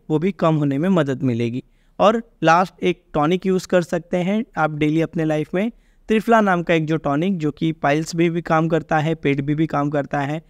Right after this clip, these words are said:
तो रात में सोते समय त्रिफला पाउडर आधा चम्मच, वन फोर चम्मच घी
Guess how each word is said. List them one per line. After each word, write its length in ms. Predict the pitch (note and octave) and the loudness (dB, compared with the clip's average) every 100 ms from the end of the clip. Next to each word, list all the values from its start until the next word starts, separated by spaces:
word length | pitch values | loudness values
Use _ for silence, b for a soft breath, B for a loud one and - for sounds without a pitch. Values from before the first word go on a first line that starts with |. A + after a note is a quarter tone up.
| _ _ - | _ _ 0
तो 60 | |
रात 280 | F#3 F#3 F#3+ | 4 4 4
में 100 | G#3 | 0
सोते 340 | G3 F#3 E3 F3+ | 0 0 0 -2
समय 300 | F#3 F3 F3 | 0 0 -2
त्रिफला 500 | E3+ D#3+ F3+ F3 F3 _ - - | -6 -4 0 0 -2 _ -14 0
पाउडर 440 | D3+ D3 D3+ D#3 - | 2 4 2 0 0
आधा 240 | C3+ A#2+ | -2 -2
चम्मच, 520 | B2 A#2+ A#2+ D3+ - - _ _ - | -4 -2 0 0 -2 -10 _ _ 2
वन 180 | G3 G#3 | 2 2
फोर 220 | G3+ F#3 | 0 0
चम्मच 420 | F3 D#3 D#3 D3+ | 0 2 0 -2
घी 420 | C3 B2+ C#3 F#3 | -6 -2 -4 -4